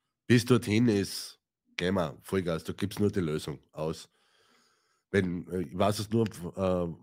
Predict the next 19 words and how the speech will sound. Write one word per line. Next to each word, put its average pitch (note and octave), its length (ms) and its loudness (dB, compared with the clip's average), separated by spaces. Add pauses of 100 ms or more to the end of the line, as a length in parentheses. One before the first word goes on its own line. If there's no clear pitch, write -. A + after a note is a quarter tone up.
(140)
wo F2+ 160 -4
bei F2 180 -2
meinem E2+ 280 -2
Buben, A2+ 480 -2 (100)
wo F#2 140 -4
der F#2 160 0
noch F#2 280 -2
sehr F#2+ 280 -2
klein F#2 300 -2
war, G#2+ 280 2 (480)
wie F2 80 -4
der G2 140 2
sich G#2 80 0
einmal F2+ 160 0
richtig F#2+ 400 0
weh D#2+ 80 0
getan E2+ 280 -2
hat, G2 200 -4
das - 260 -8